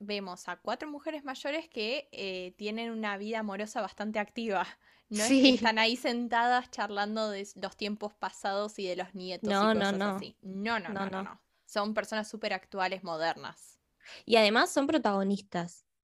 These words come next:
Speaker 1: Totalmente, sí. Sí, sí,
Speaker 2: Que
Speaker 1: son
Speaker 2: no,
Speaker 1: las
Speaker 2: no suele
Speaker 1: protagonistas.
Speaker 2: pasar. Sí.
Speaker 1: Pero eso fue en los ochenta. Creo que el gran boom y la gran
Speaker 2: Sí.
Speaker 1: expansión de estas series de amistad empezó en los noventa. Ya hablamos de Friends en
Speaker 2: Sí.
Speaker 1: algún capítulo anterior.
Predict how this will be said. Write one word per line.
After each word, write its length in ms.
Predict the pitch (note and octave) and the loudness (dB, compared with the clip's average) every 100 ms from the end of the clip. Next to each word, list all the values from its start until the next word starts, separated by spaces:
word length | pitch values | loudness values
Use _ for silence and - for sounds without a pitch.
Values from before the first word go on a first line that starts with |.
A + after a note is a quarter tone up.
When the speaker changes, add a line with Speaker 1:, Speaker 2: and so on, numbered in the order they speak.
| _ _ | _ _
Speaker 1:
Totalmente, 680 | - F#3 E3 E3 - - - | -6 -6 -6 -10 -12 -18 -18
sí. 280 | E3+ F3+ - _ _ _ _ _ _ | -10 -10 -12 _ _ _ _ _ _
Sí, 200 | - F3+ | -10 -10
sí, 140 | - | -6
Speaker 2:
Que 60 | F#3+ | -4
Speaker 1:
son 80 | |
Speaker 2:
no, 100 | F3+ | -2
Speaker 1:
las 100 | F3+ | -2
Speaker 2:
no 80 | F#3+ F#3+ | -2 -2
suele 340 | F#3+ G3+ F3+ | 2 2 2
Speaker 1:
protagonistas. 140 | D#3+ E3 - - | -2 -8 -12 -20
Speaker 2:
pasar. 0 | _ _ _ _ _ | _ _ _ _ _
Sí. 380 | - - F3+ F3 _ - _ _ _ _ _ _ _ _ | -18 -8 -8 -8 _ -20 _ _ _ _ _ _ _ _
Speaker 1:
Pero 180 | - A#3 - | 0 2 2
eso 200 | F4 G#4 | 0 0
fue 140 | F#4+ | -2
en 60 | E4+ | -6
los 140 | C#4+ | -6
ochenta. 600 | G#3+ - F3+ F3+ F3 D3+ - _ _ _ _ - | -10 -10 -14 -14 -14 -14 -16 _ _ _ _ -4
Creo 300 | C#4 F#4 F#4+ | 2 2 2
que 380 | C#4 C#4+ E4 - | -2 -2 -2 -6
el 200 | G3+ G3+ | -6 -4
gran 380 | G3+ C4+ F#4+ C#4+ | -2 -2 -2 -4
boom 400 | A3+ A#3 C#4 D#4+ _ _ _ _ _ | -4 -4 -8 -12 _ _ _ _ _
y 180 | A3 G#3 | -6 -2
la 140 | F#3+ | 0
gran 200 | G3 B3 | 2 2
Speaker 2:
Sí. 40 | C4+ | 2
Speaker 1:
expansión 760 | - - G#3+ G3 - G#3+ A#3 | -2 -6 -4 -4 -4 -2 0
de 60 | A#3 | -2
estas 260 | G#3+ G#3 - | -4 -6 -6
series 360 | - G3+ G#3+ | -8 -6 -6
de 80 | G#3 | -6
amistad 560 | F3+ F3 - G3+ A3 G#3+ | -10 -12 -4 0 0 -2
empezó 540 | F#3 F#3 F#3 E3+ - | -8 -10 -8 -8 -8
en 80 | F3+ | -10
los 120 | E3+ E3 | -10 -14
noventa. 500 | E3 C#3+ C#3 - A#3+ | -16 -16 -16 -14 -4
Ya 180 | - | 4
hablamos 320 | D#4 D#4+ F4 E4+ | 6 6 4 0
de 120 | A3 | -4
Friends 420 | - G3+ G#3 A3+ | -4 -2 -2 -4
en 100 | A3+ | 4
Speaker 2:
Sí. 60 | G#3 | 8
Speaker 1:
algún 320 | F#3 F#3 F#3+ | 10 10 8
capítulo 340 | F#3 F#3+ G3 | 4 0 -2
anterior. 640 | F3+ F3 E3 E3+ F3 G#3 | -4 -4 -4 -2 0 -2